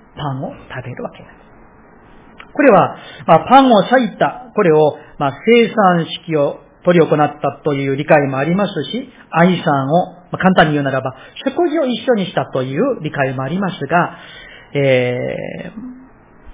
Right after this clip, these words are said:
私はその、まあ、文字通りにですね、パンを裂いたわけですから、共に食事をする、愛さんをする、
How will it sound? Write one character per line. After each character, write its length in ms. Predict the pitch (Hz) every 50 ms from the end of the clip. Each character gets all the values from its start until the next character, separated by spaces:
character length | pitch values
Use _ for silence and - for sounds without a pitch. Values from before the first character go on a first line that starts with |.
| - -
私 280 | - - 185 175 175
は 80 | 180 156
そ 120 | - 214
の、 320 | 196 180 160 143 - - - - -
ま 360 | 170 151 143 135 135 - - -
あ、 20 |
文 160 | 160 175 180
字 100 | 151 156
通 280 | - 180 202 208 190 165
り 60 | 156
に 100 | 147 139
で 100 | 135 131
す 100 | - 196
ね、 260 | 233 285 214 139 - -
パ 160 | - 165 160 151
ン 80 | 143
を 80 | 135 135
裂 200 | - - 160 170
い 100 | 160 156
た 60 | 139
わ 40 | 131
け 80 | - 147
で 80 | 147
す 100 | 139 -
か 120 | - 151 147
ら、 220 | 151 143 135 - -
共 260 | 277 330 349 330 294
に 240 | 277 262 233 196 - - - - -
食 340 | - - 226 - 254 277 247
事 120 | 240 294
を 100 | 311 269 - -
す 100 | - 226
る、 80 | 247 349 453 - - - - -
愛 420 | 202 220 240 254 269 262 226 -
さ 160 | - 247 233
ん 140 | 226 220 214
を 100 | 214 196
す 60 | 190 - - - 269
る、 320 | 320 370 339 196 143 -